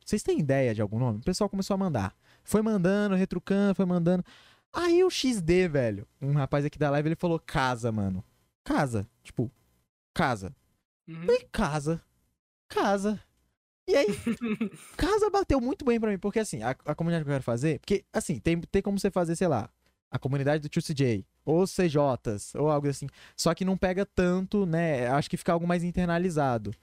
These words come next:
Speaker 1: Não é algo
Speaker 2: Hum.
Speaker 1: que pode ser tão abertão, tipo uma tribo. Porque eu penso em algo, assim, grandão. Porque tribo é comunzão, né, velho? Você fala tribo.
Speaker 2: Sim, sim.
Speaker 1: Tribo. Só que o Gal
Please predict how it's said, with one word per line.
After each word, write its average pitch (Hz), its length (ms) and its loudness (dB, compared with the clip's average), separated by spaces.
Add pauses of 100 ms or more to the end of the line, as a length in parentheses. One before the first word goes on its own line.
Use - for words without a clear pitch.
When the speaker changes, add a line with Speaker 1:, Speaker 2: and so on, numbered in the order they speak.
(260)
Speaker 1:
Não 135 120 0
é 147 40 2
algo 160 180 0
Speaker 2:
Hum. 131 40 -12
Speaker 1:
que 160 120 -8
pode 156 260 0
ser 147 100 -4
tão 156 200 0
abertão, 151 520 0
tipo - 180 -2
uma 147 300 0
tribo. 135 440 0 (300)
Porque - 140 -2
eu 139 40 2
penso 160 280 -2
em - 20 0
algo, 165 380 0
assim, 143 260 -2
grandão. 156 440 0 (380)
Porque 196 340 2 (240)
tribo 208 280 2
é 226 60 2
comunzão, 247 580 2
né, 208 120 2
velho? 147 220 2
Você 135 100 -8
fala 120 180 -2
tribo. 127 280 -2
Speaker 2:
Sim, 101 340 -6
sim. 127 200 -20 (240)
Speaker 1:
Tribo. 285 400 2 (220)
Só - 160 0
que 214 100 -4
o 196 40 -2
Gal 165 360 0